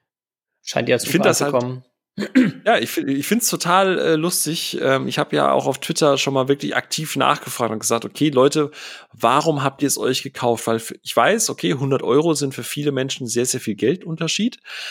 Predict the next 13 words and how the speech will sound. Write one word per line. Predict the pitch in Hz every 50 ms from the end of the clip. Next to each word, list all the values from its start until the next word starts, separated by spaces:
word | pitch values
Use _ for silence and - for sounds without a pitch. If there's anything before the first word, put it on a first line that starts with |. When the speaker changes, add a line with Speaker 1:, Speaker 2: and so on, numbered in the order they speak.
| - - - -
Speaker 2:
aber | - 127 131 139 139
für | - - 143 135
hundert | 220 262 269 277 240 -
Euro | - - 170 175 170 175
mehr | 165 165 170 170 165 165 165
kriegst | 165 - 165 - - -
du | 170 160
gefühlt | 156 143 - - - 170 165 160 165 - - - - - _ _ _ _ _ _ _ _ _ _ _ _
dreihundert | - - 165 180 196 190 175 175 170 160 165
Prozent | - - 160 147 - - 165 151 147 143 147 -
mehr | 147 143 135
Features, | 131 - - 143 135 - - 98 82 - - -
so. | - 107 101 107 110 101 95 87